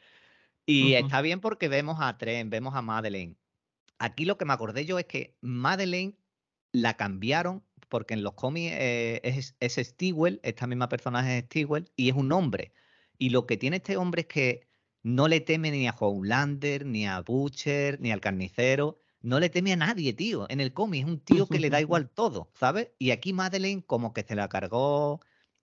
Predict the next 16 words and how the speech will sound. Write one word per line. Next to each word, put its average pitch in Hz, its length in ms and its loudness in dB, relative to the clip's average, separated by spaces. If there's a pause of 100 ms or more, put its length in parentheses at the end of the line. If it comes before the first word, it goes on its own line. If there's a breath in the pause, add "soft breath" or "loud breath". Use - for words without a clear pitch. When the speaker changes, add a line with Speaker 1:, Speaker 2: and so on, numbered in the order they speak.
(120)
Speaker 1:
este 139 500 2
Homelander 156 640 0
porque 123 220 -2
queda 113 60 0
un 123 80 -2
poquito 127 320 0
ahí 127 80 2
más, 143 340 0
más 123 320 0
diluida. 107 500 -4 (720)
De 110 140 0
ahí 120 100 4
nos 135 100 2
vamos 135 220 2
al 127 100 0
presente 202 640 -2